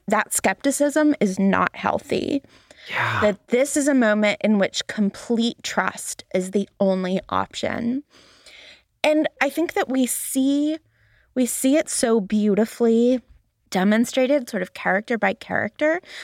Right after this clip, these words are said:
Speaker 1: Like, Molly
Speaker 2: Mm.
Speaker 1: is running toward Harry, ready to hug him, and is like, "Harry, you're the real Harry, right?" <laughs> And, like, she's, she's checking in that he's not one of the six other Harrys, but also, like, "Are you really the kid I love? Good." It's like, "Great check, Molly."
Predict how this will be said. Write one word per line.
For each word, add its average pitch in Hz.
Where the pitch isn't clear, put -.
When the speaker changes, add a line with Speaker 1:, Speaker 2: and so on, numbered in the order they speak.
Speaker 1:
Like, 226
Molly 247
Speaker 2:
Mm. 311
Speaker 1:
is 240
running 214
toward 208
Harry, 247
ready 214
to 220
hug 214
him, 320
and 277
is 277
like, -
"Harry, 330
you're 339
the 392
real 330
Harry, 302
right?" 233
<laughs> -
And, 285
like, 247
she's, 359
she's 370
checking -
in 240
that 226
he's 226
not 214
one 202
of 185
the 214
six -
other 202
Harrys, 277
but 320
also, 330
like, 285
"Are 415
you 349
really 277
the 320
kid 262
I 247
love? 254
Good." 190
It's 220
like, 214
"Great -
check, -
Molly." -